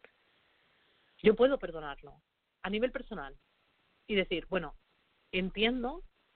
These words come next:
que esta actitud me es dañina, es por eso que yo no quiero trabajar contigo, pero no te voy a guardar rencor, te voy a dejar que fluya, te voy a dejar que avances, y con tu avance vamos a avanzar todos.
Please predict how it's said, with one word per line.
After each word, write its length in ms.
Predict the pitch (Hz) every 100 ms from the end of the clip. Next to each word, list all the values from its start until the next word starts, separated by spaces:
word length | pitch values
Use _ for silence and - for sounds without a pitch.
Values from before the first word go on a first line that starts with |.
| _
que 180 | - 180
esta 260 | 208 - 175
actitud 440 | - 170 160 156 135 _ _ _ _ _ _
me 300 | 185 185 185
es 100 | 202
dañina, 560 | - 151 160 180 226 220 - _
es 140 | 190 -
por 160 | 180
eso 220 | 185 -
que 100 | 151
yo 100 | 143
no 100 | 165
quiero 220 | 165 160 160
trabajar 400 | 143 147 147 -
contigo, 520 | 135 139 151 247 359 - _ _ _ _ _
pero 200 | - 196
no 180 | 190 196
te 100 | 247
voy 220 | 214 220
a 40 | 190
guardar 380 | 170 156 156 156
rencor, 360 | 156 156 170 - _ _ _ _ _ _
te 100 | 185
voy 160 | 175 202
a 60 |
dejar 260 | 208 214 220
que 120 | 208
fluya, 440 | - 226 180 180 - _ _ _
te 80 | 190
voy 120 | 170
a 40 |
dejar 280 | 156 160 180
que 80 | 165
avances, 480 | 151 151 156 143 - - _
y 100 | 190
con 200 | - 240
tu 100 | 302
avance 340 | 254 190 185 196
vamos 240 | 190 185
a 40 |
avanzar 320 | 151 147 156 151
todos. 280 | 139 135